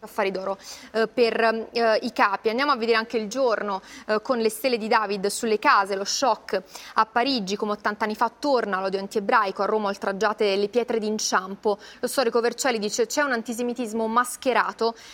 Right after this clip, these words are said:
Israele avanza, Gaza si combatte nelle strade, Hamas invece minaccia l'Italia e tra i paesi aggressori dei palestinesi c'è incubo." Attentati ancora, una Milano sott'acqua, l'Italia fragile,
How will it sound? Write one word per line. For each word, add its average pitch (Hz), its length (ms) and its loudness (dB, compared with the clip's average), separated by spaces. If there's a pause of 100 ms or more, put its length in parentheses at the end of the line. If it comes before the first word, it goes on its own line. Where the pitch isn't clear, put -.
(100)
Israele 220 340 2
avanza, 220 480 2
Gaza 202 260 0
si 202 140 -10
combatte 214 480 0
nelle 202 160 0
strade, 190 640 -2
Hamas 233 380 0
invece 214 340 -2
minaccia 208 400 -2
l'Italia 196 520 0
e 240 140 -6
tra 240 140 -2
i - 20 -8
paesi 220 240 2
aggressori 220 300 -2
dei 190 320 -2
palestinesi 202 760 -4
c'è - 180 -2
incubo." 196 520 -2 (340)
Attentati 233 600 0
ancora, 214 480 0
una 196 80 0
Milano 214 260 0
sott'acqua, 214 580 2
l'Italia 202 280 0
fragile, 190 560 2